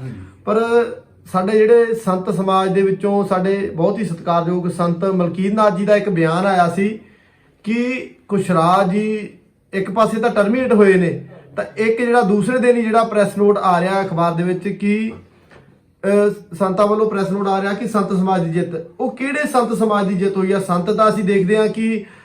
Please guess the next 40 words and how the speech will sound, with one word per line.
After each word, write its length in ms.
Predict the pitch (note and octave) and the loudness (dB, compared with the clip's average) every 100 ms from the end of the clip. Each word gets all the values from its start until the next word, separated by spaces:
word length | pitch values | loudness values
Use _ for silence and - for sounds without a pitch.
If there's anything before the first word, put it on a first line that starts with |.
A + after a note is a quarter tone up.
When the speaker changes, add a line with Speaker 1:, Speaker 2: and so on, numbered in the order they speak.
| _ - | _ -4
Speaker 2:
ਸੰਤ 200 | F#3+ G#3 | 0 0
ਗਿਰਧਾਰੀ 320 | G#3 G#3 F3 | 2 2 2
ਨਾਥ 180 | F3+ F#3 | 2 4
ਜੀ 60 | |
ਹੁਣਾਂ 180 | G#3+ G#3 | 4 4
ਨੇ 100 | G3 | 2
ਵੀ 100 | G3 | 0
ਕਲੀਅਰ 300 | G3 F#3+ G#3+ | 0 2 2
ਕਰ 160 | G#3+ F3+ | 2 -2
ਦਿੱਤਾ 400 | F3+ G3 G3 G3 | -2 -2 -2 -2
ਕਿ 240 | G3 G#3 | -2 -2
ਜਿਹੜਾ 260 | F#3+ G#3 G#3 | 0 2 4
ਇਹ 160 | G#3+ | 4
ਬਿਆ-, 340 | E3+ E3+ E3 F3 | 2 -2 -4 -2
ਜਿਹੜਾ 200 | F#3+ G#3 | 0 0
ਸਾਡੇ 320 | G3 F3+ F#3+ | 0 2 2
ਸੈਨ 320 | F3+ E3+ F3+ | 2 0 0
ਆ 40 | |
ਉਹ 140 | F#3+ G#3 | 2 2
ਜਾਲੀ 360 | D#3+ E3 G#3 | 2 2 4
ਹੋਏ 160 | G3+ F#3+ | 4 4
ਨੇ, 340 | F#3 F#3+ F#3 - - | 2 -2 -8 -16 -8
ਤਾਂ 100 | - | 0
ਹੋਰ 220 | F3 F#3+ G#3 | 4 4 4
ਵੀ 100 | A#3 | 2
ਬਹੁਤ 240 | F#3+ G#3+ | 0 0
ਸਾਰੇ 200 | A3 A3 | 2 0
ਸੰਤ 480 | G#3+ F3+ F#3 G#3+ G3+ | 0 -2 -2 -2 -2
ਸਮਾਜ 440 | F3+ D#3+ E3 F3+ | -2 0 0 -2
ਜਿਹੜਾ 160 | F#3 G3 | 0 -2
ਪੂਰੇ 260 | F#3 G#3 | 0 -2
ਪੰਜਾਬ 460 | G3+ G3 E3+ E3+ E3+ | -2 -2 0 0 0
ਨਹੀਂ, 120 | F#3+ | -2
ਪੂਰੇ 140 | F#3 G#3 | -2 -2
ਭਾਰਤ 400 | G#3 F#3 E3 E3 | 0 0 0 -4
ਦੇ 100 | F3+ | -6
ਵਿੱਚ 100 | F3+ | -4
ਸੰਤ 200 | F3 E3 | -6 -2
ਸਮਾਜ 260 | F3 D3+ | -2 -2
ਹੈ। 200 | C3+ B2+ | -4 -10